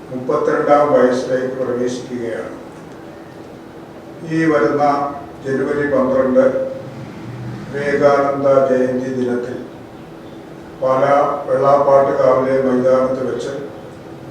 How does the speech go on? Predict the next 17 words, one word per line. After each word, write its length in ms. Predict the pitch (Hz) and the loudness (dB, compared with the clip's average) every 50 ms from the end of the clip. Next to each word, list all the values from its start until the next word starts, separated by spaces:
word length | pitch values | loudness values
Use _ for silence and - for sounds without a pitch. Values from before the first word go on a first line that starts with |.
| - - | -6 -4
പന്ത്രണ്ടാമത് 840 | 131 131 131 143 143 135 135 143 143 143 147 143 143 151 147 - 139 131 | -2 0 0 0 0 0 2 4 6 6 6 6 6 4 0 -2 -2 -2
ഹിന്ദു 240 | 123 123 - 139 139 135 131 | -2 -4 -4 -4 -2 -2 -2
മഹാസംഗമത്തിൻ്റെ 1040 | 127 127 131 127 127 127 127 127 123 123 123 123 123 123 127 127 120 123 127 127 131 127 127 - - - - - - - - - - - - - - - - - - - - - - - - - - - - - | 0 2 2 2 2 2 0 -2 -2 -2 0 0 -2 -2 -2 -4 -4 -2 2 2 2 2 0 -6 -8 -10 -12 -14 -14 -16 -16 -16 -16 -16 -16 -16 -16 -16 -16 -16 -16 -16 -16 -16 -16 -16 -16 -16 -16 -14 -10 -4
കൊടി 280 | 151 139 139 151 156 156 151 151 - - - - | -2 0 2 2 2 2 0 -2 -6 -6 -8 -10
ഉയരുന്നതോടുകൂടി 1000 | - 135 143 139 139 139 135 139 - 143 135 135 127 127 123 127 127 123 - - - - - - - - - - - - - - - - - - - - - - - 127 | -8 -6 -4 -4 -2 -2 -2 -2 -2 -2 -2 0 0 0 0 0 -2 -2 -2 -4 -6 -6 -8 -10 -12 -14 -16 -16 -16 -18 -18 -18 -18 -16 -16 -16 -16 -16 -16 -16 -10 -8
ബഹുമാനപ്പെട്ട 680 | 127 127 151 143 143 143 147 147 147 147 147 - 143 139 135 | -6 -4 -2 2 2 2 2 2 0 -2 -2 0 2 2 4
പശ്ചിമ 400 | 135 135 127 - 151 156 156 151 147 156 151 - - | 4 2 2 0 -2 0 0 2 2 0 -2 -2 -4
ബംഗാൾ 300 | - - - 143 139 139 135 139 | -4 -2 4 4 4 4 6 4
ഗവർണർ 420 | 131 131 127 127 127 131 131 131 131 131 | 4 4 4 2 2 2 0 0 -2 -4
ശ്രീ 140 | 131 135 131 135 131 | -4 -4 -4 -4 -4
വി 120 | 135 135 135 135 - - 127 127 127 | -4 -4 -4 -6 -8 -8 -6 -4 -2
ആനന്ദ 400 | 127 143 143 143 - 147 - 120 123 | -2 -2 -2 -2 0 0 2 2 4
ബോസ് 360 | 127 127 127 - - - - - - - - - - - - - - - - - - - - - - - - - - 127 | 4 4 4 2 0 -2 -4 -6 -8 -8 -12 -14 -16 -16 -18 -18 -18 -18 -18 -18 -18 -18 -18 -18 -18 -18 -18 -16 -10 -8
ഈ 40 | 135 131 - - | -8 -6 -4 -4
സംഗമം 420 | 139 127 127 123 - 135 139 139 139 139 - - - | -2 0 0 2 2 2 2 0 -2 -4 -6 -8 -8
ഉദ്ഘാടനം 640 | 135 135 - - 143 143 143 139 - 147 151 - - - - - - - - 139 | -8 -8 -6 0 2 4 4 4 4 2 0 -2 -4 -6 -6 -10 -12 -14 -8 -4
ചെയ്യുകയാണ്. 580 | 135 135 135 131 131 123 120 123 - - - | -2 0 0 0 0 0 0 0 -2 -4 -6